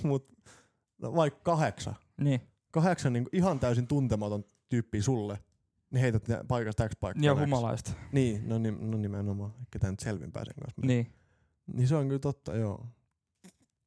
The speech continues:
Speaker 1: Aika
Speaker 2: Niin, ja sit
Speaker 1: kova.
Speaker 2: kaveri tarjoaa joku yhdeksän euroa lää-
Speaker 1: Hmm. Niin, no ei niitä,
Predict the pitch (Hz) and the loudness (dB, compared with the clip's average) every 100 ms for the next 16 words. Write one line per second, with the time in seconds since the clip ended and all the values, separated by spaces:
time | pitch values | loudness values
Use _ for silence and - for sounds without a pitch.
0 | - 127 139 135 127 139 135 127 123 120 | -6 2 4 4 2 2 2 2 2 0
1 | 120 120 120 113 - - - - - - | 0 0 0 0 -2 -6 -4 -6 -6 -8
2 | - 120 110 104 107 _ _ _ _ _ | -4 -2 0 -2 -6 _ _ _ _ _
3 | _ _ _ _ _ _ _ _ 110 104 | _ _ _ _ _ _ _ _ -6 -4
4 | 101 101 95 98 92 | -4 -6 -6 -6 -8